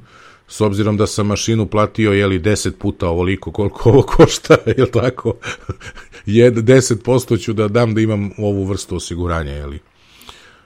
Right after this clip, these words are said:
Jer, pazi, samo ploča je, to su ono dve vrste kvara, nemam pojma. Zamene ekrana petsto evra, ploča hiljadu trista, mislim, i to je, znaš, <laughs> to, tako da, ovaj, isplati se u svakom slučaju, je li?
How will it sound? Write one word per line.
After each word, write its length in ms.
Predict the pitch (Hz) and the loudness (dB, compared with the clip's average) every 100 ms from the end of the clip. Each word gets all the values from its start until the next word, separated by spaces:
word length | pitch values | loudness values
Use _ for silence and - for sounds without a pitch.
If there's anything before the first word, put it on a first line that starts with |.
| _ 95 | _ -6
Jer, 160 | 82 | -4
pazi, 220 | 117 98 | -2 -2
samo 300 | 90 113 113 | 0 2 2
ploča 400 | 107 117 117 - | 2 4 4 4
je, 540 | 107 104 101 98 98 92 | 2 4 2 2 0 -2
to 120 | 113 | -4
su 140 | 104 120 | 0 0
ono 140 | 110 | 0
dve 200 | 95 110 | 2 2
vrste 280 | 110 - 104 | 0 -2 -6
kvara, 360 | - 107 78 73 | 0 0 0 -4
nemam 180 | 80 | -6
pojma. 400 | 85 90 78 73 78 95 92 95 92 | -6 -6 -6 -8 -10 -12 -8 -8 -4
Zamene 460 | 104 117 110 104 | 0 2 2 0
ekrana 380 | 98 110 117 107 | -2 -2 0 -2
petsto 420 | - 117 - 123 | 0 -2 0 2
evra, 260 | 117 117 110 | 4 4 0
ploča 380 | - 110 - 92 | 0 -2 -2 -8
hiljadu 360 | 104 101 95 | -4 -4 -6
trista, 420 | 85 92 - - 57 | -4 -6 -6 -14 -20
mislim, 300 | - - 78 | -18 -14 -12
i 60 | |
to 160 | 78 90 | -8 -8
je, 80 | 82 - | -8 -8
znaš, 420 | 107 95 - - - - - - | -4 -4 -6 -16 -20 -20 -16 -8
<laughs> 460 | 117 127 - 113 | -4 -4 -6 -10
to, 60 | 113 - - - - - | -14 -16 -20 -20 -20 -6
tako 360 | 120 - - 107 | -6 -4 -4 -2
da, 180 | 101 98 | 0 -2
ovaj, 200 | 98 92 - - - | -4 -8 -16 -20 -8
isplati 480 | 101 - 117 92 98 | -8 -2 -4 -2 -6
se 140 | - | -6
u 40 | 95 | -4
svakom 340 | 98 92 95 | -4 -4 -8
slučaju, 440 | - 85 - - | -8 -12 -12 -16
je 80 | |
li? 60 | 80 | -16